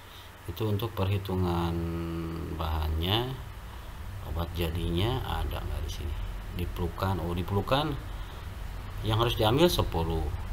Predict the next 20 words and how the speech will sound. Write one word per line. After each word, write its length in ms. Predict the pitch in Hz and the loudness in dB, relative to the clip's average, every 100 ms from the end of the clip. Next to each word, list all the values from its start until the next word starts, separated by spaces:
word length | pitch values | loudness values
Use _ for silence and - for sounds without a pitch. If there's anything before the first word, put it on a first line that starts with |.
| - - - - - - | -6 -6 -6 -6 -6 -2
Intrigin 560 | 98 98 104 101 127 160 | 2 2 4 4 6 6
yang 160 | 139 117 | 8 6
harus 160 | 110 | 4
diambil 460 | 110 107 120 160 175 | 4 6 6 4 4
lima 240 | 95 87 | 4 4
belas. 400 | 80 80 78 80 | 2 2 0 0
Harusnya 300 | 85 85 123 | 0 0 2
di-, 260 | 120 120 120 - - - - - - - - - - - - - - | 2 0 -2 -8 -10 -10 -10 -10 -10 -10 -8 -8 -10 -10 -10 -10 -8
ditulis 320 | 101 107 123 135 | -6 0 2 2
di 80 | |
sini. 340 | 107 101 87 82 78 82 - | 2 2 4 2 0 -6 -6
Diflukan 720 | 82 78 95 87 107 123 139 147 - - - - - - - | -6 -2 0 2 6 6 4 0 -8 -12 -14 -14 -14 -14 -12
satuannya 840 | - 92 95 90 87 104 131 139 117 - - - - - - - | -4 -2 2 4 6 6 4 2 0 -6 -14 -16 -16 -16 -16 -8
tablet, 400 | 80 80 85 80 - - | -4 0 0 -2 -8 -14
sepuluh 480 | - 80 - 82 85 78 | -6 -6 -4 -4 -2 -4
tablet. 720 | - 76 78 80 78 76 76 - - - - - - 90 | -4 -4 0 2 2 0 -4 -8 -18 -18 -16 -16 -12 -4
Intrigin 800 | 87 87 90 90 120 139 147 139 - - - | -4 0 -2 2 2 2 0 -6 -14 -16 -8
lima 320 | 90 85 82 | -2 0 0
belas 320 | 87 113 - - | 2 0 -2 -6
tablet. 400 | 78 76 76 78 | -4 -4 -2 -4